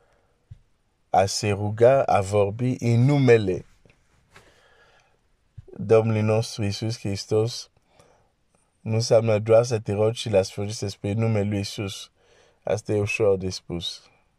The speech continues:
Dar înseamnă că acceptăm planul lui,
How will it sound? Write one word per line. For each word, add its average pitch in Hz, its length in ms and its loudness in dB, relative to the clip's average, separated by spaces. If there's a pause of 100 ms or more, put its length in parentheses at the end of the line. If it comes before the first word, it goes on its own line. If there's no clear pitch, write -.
(1200)
Dar 92 240 2
înseamnă 107 540 0
că 98 440 2 (500)
acceptăm 110 840 4
planul 104 540 2
lui, 107 280 -6